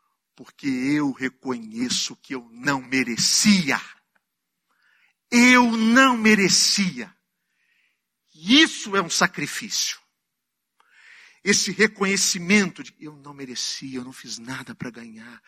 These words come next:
eu não movi uma palha para que isso acontecesse", e ele me deu. E sai dos meus lábios um obrigado, um glória a Deus,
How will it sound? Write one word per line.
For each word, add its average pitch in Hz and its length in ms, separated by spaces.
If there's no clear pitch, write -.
eu 151 80
não 165 140
movi 156 320
uma 165 220
palha 165 580
para - 160
que - 180
isso 160 200
acontecesse", - 880
e 170 120
ele 202 440
me 147 280
deu. 135 280
E 143 100
sai 147 480
dos 120 220
meus 123 260
lábios 120 520
um 117 200
obrigado, 113 720
um 120 180
glória 117 300
a 107 40
Deus, 120 880